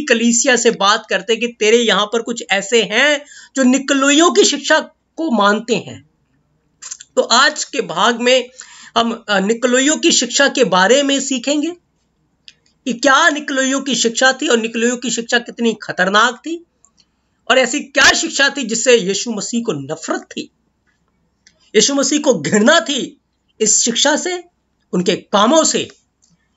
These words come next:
तो आए हम आज, अ, बाइबल के अंदर उन बातों को सीखेंगे, समझेंगे और मैं विश्वास करता हूँ कि हम बहुत सारी आशीषों को, बरकतों को अपने जीवन में रिसीव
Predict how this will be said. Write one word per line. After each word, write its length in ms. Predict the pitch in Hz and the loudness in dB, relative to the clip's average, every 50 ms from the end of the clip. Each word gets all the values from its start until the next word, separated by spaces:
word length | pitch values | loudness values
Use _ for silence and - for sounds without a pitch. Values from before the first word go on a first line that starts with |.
| _ _ - | _ _ -10
तो 60 | - - | -2 0
आए 200 | 202 247 262 233 | 0 0 0 -2
हम 220 | 190 202 202 - - | -4 -6 -10 -8 -6
आज, 240 | 160 160 160 - 147 | -4 -4 -4 -4 -8
अ, 180 | - - 156 | -10 -8 -6
बाइबल 340 | 151 - 180 196 190 262 262 | -2 0 0 2 4 2 0
के 120 | 233 233 226 | 2 0 0
अंदर 180 | 214 202 202 | 0 0 -2
उन 120 | 180 175 165 | -2 0 0
बातों 320 | 160 165 170 170 - 196 | 0 0 0 -2 -4 -8
को 160 | 180 - 170 156 | -8 -8 -10 -8
सीखेंगे, 580 | - - 208 196 180 - 233 226 220 240 254 _ _ _ _ _ _ _ _ _ _ - | -6 -6 -6 -6 -6 -4 -4 -4 -4 -6 -12 _ _ _ _ _ _ _ _ _ _ -8
समझेंगे 480 | - 196 180 165 185 226 233 226 226 | -6 -6 -2 0 0 2 2 2 2
और 100 | 214 190 | 2 0
मैं 120 | 170 170 165 | 0 -2 -4
विश्वास 400 | 160 165 - - 156 160 170 - | -4 -6 -6 -2 -2 -2 -2 -4
करता 280 | - 156 139 - - 151 | -8 -12 -12 -10 -12 -12
हूँ 220 | 139 147 147 135 123 | -10 -10 -12 -12 -14
कि 800 | - _ _ _ _ _ _ _ _ _ _ _ _ - - | -16 _ _ _ _ _ _ _ _ _ _ _ _ -8 -6
हम 100 | 135 147 | -6 -4
बहुत 200 | 151 180 175 190 | -4 -6 -6 -4
सारी 200 | - - 175 160 | 0 0 0 2
आशीषों 380 | 160 151 143 - 175 165 - 175 | 0 0 0 -2 -6 -6 -6 -6
को, 120 | - - 143 | -4 -4 -4
बरकतों 440 | 123 143 143 143 160 151 - 175 165 | -4 -4 -4 -4 -6 -6 -6 -8 -8
को 80 | - | -8
अपने 160 | - 156 151 135 | -6 -6 -6 -6
जीवन 300 | - 160 160 147 143 143 | -4 -6 -6 -6 -6 -6
में 160 | 139 139 135 | -6 -6 -8
रिसीव 420 | 123 117 120 117 - - 160 151 | -8 -8 -8 -8 -6 -6 -8 -10